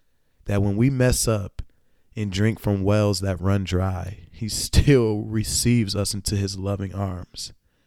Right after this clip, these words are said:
He tells her that everyone who drinks this <laughs> water will be thirsty again, but whoever drinks the water I give them will never thirst again.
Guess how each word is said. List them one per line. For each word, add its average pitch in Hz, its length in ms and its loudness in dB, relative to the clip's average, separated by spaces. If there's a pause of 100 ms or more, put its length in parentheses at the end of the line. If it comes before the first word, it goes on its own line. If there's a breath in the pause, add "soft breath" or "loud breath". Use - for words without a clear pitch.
(1120)
He 131 160 -2
tells 123 400 2
her 110 140 2
that 101 260 -2 (420 soft breath)
everyone 143 460 6
who 127 160 4
drinks 113 300 0
this 123 280 4
<laughs> - 0 -
water 101 500 0 (500)
will 104 180 2
be 104 120 2
thirsty 104 500 0
again, 95 320 -4
but 92 140 0
whoever 127 680 -4
drinks 110 340 -6
the 104 140 -6
water 101 320 0 (100)
I 131 300 4
give 104 320 -2
them 85 300 -8 (1200)
will 107 160 2
never 98 440 2
thirst 90 360 -4
again. 85 380 -8